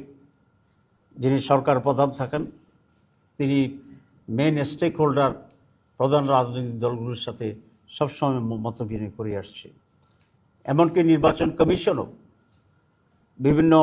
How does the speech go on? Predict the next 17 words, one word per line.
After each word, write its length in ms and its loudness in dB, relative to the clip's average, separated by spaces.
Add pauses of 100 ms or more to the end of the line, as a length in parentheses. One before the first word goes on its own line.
(140)
গুরুত্বপূর্ণ 500 0 (240)
রাজনৈতিক 580 2
দলগুলোর 500 0
সাথে 220 -4 (520)
নির্বাচন 540 -4
সম্পর্কে 500 -6
আলাপ 280 -6
আলোচনা 340 -10
করার 280 -8 (380)
এই 160 -2
ট্র্যাডিশন 500 -8 (120)
ছিল। 180 -18 (1700)
আমরা 220 8
আশা 140 6
করি 280 6
নির্বাচন 520 4
কমিশন 400 -4